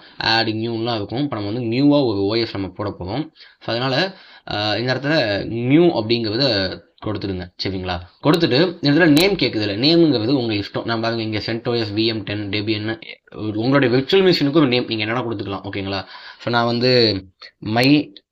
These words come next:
Debian அப்படின்னு ஒரு நேம் கொடுத்துக்குவேன். இப்ப நான் Debian-னு கொடுத்த உடனே பார்த்தீங்கன்னா, கீழே பார்த்தீங்களா அந்த சப்சிஸ்டம் வந்து ஆட்டோமேட்டிக்கா Debian எடுத்துக்கிச்சு. நீங்க இப்ப அதுவே அது லி-, Linux-னு எடுத்துக்கிச்சு. இப்ப நான் window, win அப்படின்ற மாதிரி Windows-னு எடுத்துக்கிச்சு பாருங்களேன். So, அதெல்லாம் அதுவே ஆட்டோமேட்டிக்கா எடுத்துக்கும்.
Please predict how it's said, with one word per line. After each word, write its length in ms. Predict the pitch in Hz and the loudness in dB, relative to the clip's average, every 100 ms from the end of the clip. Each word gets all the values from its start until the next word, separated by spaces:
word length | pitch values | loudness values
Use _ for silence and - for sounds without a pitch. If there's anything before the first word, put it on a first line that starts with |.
| 95 | -6
Debian 500 | 98 101 104 104 104 - | -2 0 0 0 -4 -4
அப்படின்னு 260 | 110 101 127 | -2 -2 -4
ஒரு 140 | 107 | -4
நேம் 280 | 104 110 101 | -4 -4 -6
கொடுத்துக்குவேன். 420 | 95 95 110 156 - - | -6 -4 -4 -4 -8 -10
இப்ப 180 | - 139 | 0 2
நான் 60 | |
Debian-னு 500 | 127 185 233 226 220 | 4 4 4 2 2
கொடுத்த 340 | - 185 196 170 | 2 2 4 4
உடனே 200 | 147 151 | 6 4
பார்த்தீங்கன்னா, 720 | 131 120 113 98 98 147 170 - - - | 2 0 -2 -2 0 2 0 -4 -16 -2
கீழே 200 | 226 220 | 0 4
பார்த்தீங்களா 360 | 151 - 123 | 2 2 0
அந்த 180 | 151 151 - | 2 2 0
சப்சிஸ்டம் 540 | 131 185 147 135 113 | 0 0 0 0 -2
வந்து 220 | 104 151 | 0 2
ஆட்டோமேட்டிக்கா 480 | 123 139 151 123 139 | 4 4 2 2 0
Debian 300 | 110 113 117 | 0 0 -2
எடுத்துக்கிச்சு. 540 | 101 90 95 - 87 - - | -4 -6 -8 -8 -10 -12 -2
நீங்க 180 | 131 | 0
இப்ப 120 | 127 120 | 2 4
அதுவே 460 | 143 127 143 170 170 - | 4 4 4 0 -6 -8
அது 140 | - 127 | 0 4
லி-, 160 | 139 135 | 4 4
Linux-னு 440 | 156 208 - 214 | 4 4 2 2
எடுத்துக்கிச்சு. 300 | 151 127 110 | 2 2 -2
இப்ப 140 | 113 | 0
நான் 160 | 123 113 | 0 4
window, 480 | 143 185 185 160 - 73 113 127 | 2 4 2 2 0 -12 -6 0
win 300 | 196 226 - | 2 2 2
அப்படின்ற 280 | 139 156 | 2 2
மாதிரி 260 | 180 135 143 | 2 4 4
Windows-னு 260 | 160 - 110 | 4 2 -4
எடுத்துக்கிச்சு 260 | 101 95 | -4 -6
பாருங்களேன். 440 | 98 95 95 92 - - - | -6 -4 -4 -6 -8 -20 -8
So, 120 | - 135 | 2 6
அதெல்லாம் 220 | 139 160 | 6 6
அதுவே 200 | 143 151 | 6 6
ஆட்டோமேட்டிக்கா 480 | 139 135 127 143 123 | 6 4 2 2 2
எடுத்துக்கும். 380 | 120 110 165 | -2 -2 -2